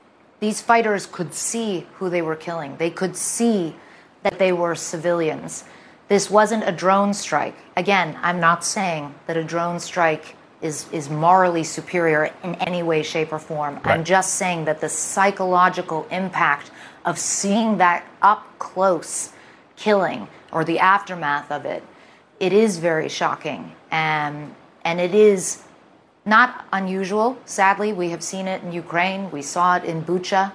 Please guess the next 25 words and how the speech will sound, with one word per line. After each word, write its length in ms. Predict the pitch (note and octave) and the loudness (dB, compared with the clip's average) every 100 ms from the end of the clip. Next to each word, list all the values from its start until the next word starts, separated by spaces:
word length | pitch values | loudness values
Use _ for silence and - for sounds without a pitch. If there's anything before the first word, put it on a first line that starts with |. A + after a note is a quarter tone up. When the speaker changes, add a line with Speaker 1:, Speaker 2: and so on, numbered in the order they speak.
| - - - - _ | -14 -20 -20 -20 _
Speaker 1:
for 380 | - F#3+ F#3 F#3 | -4 2 4 2
example. 800 | F#3+ E3+ F3+ F#3 F3+ G3 G3+ G3+ - - - - - | 0 -4 0 0 0 2 0 -2 -14 -20 -20 -12 2
But 200 | F#3+ F#3 | 4 4
it 120 | F#3+ | 2
is 160 | F#3 F3 | 0 0
something 520 | G#3 G3+ G3+ G3 F#3+ | 0 0 0 -2 0
that 180 | F3 F3 | -2 -2
even 300 | F#3+ F#3 F3+ | -4 -2 2
after 260 | F3 F3 | 2 0
doing 320 | E3+ F3 F3 E3 | -4 -2 -2 -2
this 220 | E3 - | -4 -2
job 320 | E3+ E3 D#3+ | 2 2 2
for 120 | E3+ | -4
nearly 300 | D#3+ E3 D#3+ | -2 -2 -2
twenty 420 | D#3 - E3+ F3 | -4 -6 -6 -4
years, 440 | F3+ D#3+ D#3+ D#3+ D#3 | -4 0 0 0 0
Jake, 400 | E3+ E3+ E3+ - - - - | 0 0 -2 -10 -20 -20 -14
you 140 | E3+ F3 | -6 0
never, 440 | F3 D#3 D#3+ D3+ - - | 2 2 0 -2 -8 -2
ever 240 | D#3+ D3 | 0 0
get 240 | C#3 D3 - | -4 -8 -8
used 260 | - - | -10 -12
to. 160 | - - - - - - - - _ _ _ _ - | -10 -10 -12 -20 -20 -20 -20 -20 _ _ _ _ 2
Speaker 2:
And 240 | F3 E3 | 2 4
obviously, 920 | E3+ F3+ F#3 E3+ - E3 D3+ C#3 C3 | 4 2 0 -2 -2 0 2 0 -4